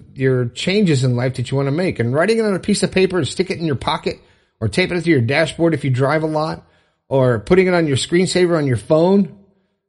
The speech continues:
uh, whatever it is that will keep it in the front of your mind so you're constantly thinking about the goals.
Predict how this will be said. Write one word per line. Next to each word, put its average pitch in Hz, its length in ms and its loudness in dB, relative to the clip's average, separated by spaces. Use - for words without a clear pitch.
uh, 104 220 -6
whatever 208 460 4
it 196 80 4
is 180 400 4
that - 280 -8
will 135 140 -2
keep 208 340 -2
it - 180 -2
in 175 180 0
the 139 80 0
front 208 480 -2
of 147 140 -2
your 139 100 2
mind 156 320 0
so - 120 -4
you're 131 120 0
constantly 185 720 -2
thinking 165 360 0
about 127 280 0
the 117 60 -4
goals. 110 600 -2